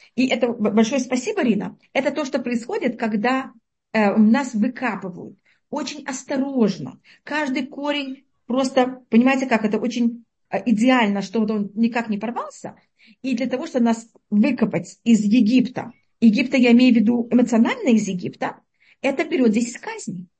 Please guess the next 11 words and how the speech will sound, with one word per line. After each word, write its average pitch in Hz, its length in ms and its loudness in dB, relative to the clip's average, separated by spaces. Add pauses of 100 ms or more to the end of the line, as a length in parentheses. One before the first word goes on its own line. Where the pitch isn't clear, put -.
(1160)
И 226 120 -2
каждая 277 360 -4
казнь, 494 540 -6 (180)
она 254 260 2
нас 277 380 2
отрывает 262 540 -4
из 262 120 -8
Египта. 269 480 -12 (1300)
Она 233 160 0
нам 262 160 0
показывает 262 720 -4